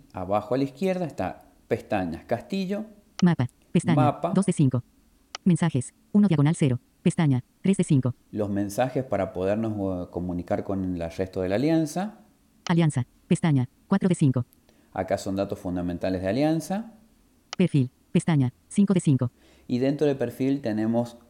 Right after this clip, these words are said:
Speaker 1: muchas cosas más de configuración y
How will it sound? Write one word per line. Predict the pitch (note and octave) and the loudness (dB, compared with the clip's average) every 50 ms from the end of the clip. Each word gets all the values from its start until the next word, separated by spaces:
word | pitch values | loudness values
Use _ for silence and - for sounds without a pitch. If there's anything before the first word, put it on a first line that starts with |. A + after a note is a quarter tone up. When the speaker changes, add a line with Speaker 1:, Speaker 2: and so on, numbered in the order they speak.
| _ _ _ _ _ _ - | _ _ _ _ _ _ -2
Speaker 1:
muchas | G#2 G#2+ A#2+ B2 A#2+ - A2+ - | 0 0 0 0 -2 -4 -6 -4
cosas | - A#2 A2 A#2+ G#2+ G#2+ | -2 -2 -2 -2 -4 -2
más | A2+ G#2+ A2 A2+ A#2 A2+ | -2 0 0 0 -2 -2
de | B2+ G#2 F#2 F#2 | -4 -4 -4 -4
configuración | - G2 F#2+ F2+ - G2 F#2 F2+ F#2 F#2+ F#2 F2+ - - A2 A2 A2+ A#2+ B2+ - | -2 -4 -6 -4 -2 -2 -2 0 -2 -2 -4 -4 -4 -4 -2 -2 0 -2 -2 -2
y | A#2+ G#2 G2 - | -4 -4 -6 -6